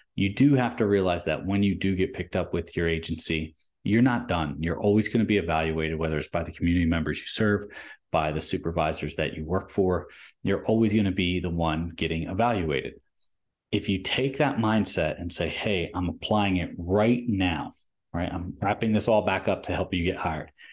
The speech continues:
and apply it right now. Maybe you are in college, right? And maybe you're, or maybe you just graduated college, or maybe you're in your thirties or forties,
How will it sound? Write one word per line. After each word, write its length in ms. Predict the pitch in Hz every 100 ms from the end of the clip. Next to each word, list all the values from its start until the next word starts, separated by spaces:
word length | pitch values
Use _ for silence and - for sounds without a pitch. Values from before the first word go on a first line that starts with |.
| -
and 80 | 95
apply 320 | 90 117 95
it 140 | 85 -
right 240 | 101 107
now. 240 | 95 82 62
Maybe 340 | 82 98 107 110
you 420 | 104 98 101 104
are 280 | 98 95 -
in 640 | 104 98 101 95 92 90 - - _ _ _ _ -
college, 580 | 123 127 90 - - - _ _ _ _ -
right? 320 | 92 95 92
And 140 | 85
maybe 240 | 95 95 95
you're, 220 | 92 90 104
or 80 | 107
maybe 240 | 98 104
you 60 | 104
just 220 | 98 92
graduated 440 | 107 104 92 90 85
college, 320 | 85 80 -
or 160 | 101
maybe 320 | 101 117 120 127
you're 460 | 123 120 107 120
in 180 | 120 120
your 140 | 123
thirties 500 | 117 117 139 107 -
or 120 | - 87
forties, 640 | - 127 - - - -